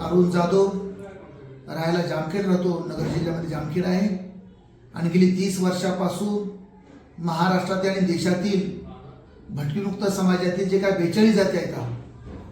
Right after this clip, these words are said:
वडार, तिरमाली, कायकाडी, डवळी, गोसावी, बरियावाली अशा विविध भटकीमुक्त समाजाच्या सोबत गेली तीस वर्षापासून त्यांचा हक्क आणि अधिकार आणि अन्याय अत्याचारासाठी त्याचबरोबर त्या समूहाला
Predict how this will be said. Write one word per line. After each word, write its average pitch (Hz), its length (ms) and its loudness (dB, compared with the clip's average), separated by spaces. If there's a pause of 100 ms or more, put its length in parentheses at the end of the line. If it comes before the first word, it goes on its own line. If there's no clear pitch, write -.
(140)
वडार, 180 480 2
तिरमाली, 175 480 2
कायकाडी, 170 440 0
डवळी, 175 260 2
गोसावी, 175 320 2
बरियावाली 175 580 2 (760)
अशा 190 220 2
विविध 185 360 4
भटकीमुक्त 190 520 0 (120)
समाजाच्या 180 460 2
सोबत - 1080 -2
गेली 185 240 4
तीस 202 200 2
वर्षापासून 185 760 -2
त्यांचा 190 300 0
हक्क - 280 -6
आणि 185 200 0
अधिकार 175 380 0
आणि 170 220 -2 (500)
अन्याय 180 320 4
अत्याचारासाठी 180 840 -2 (580)
त्याचबरोबर 180 440 4
त्या 185 180 0
समूहाला 190 580 0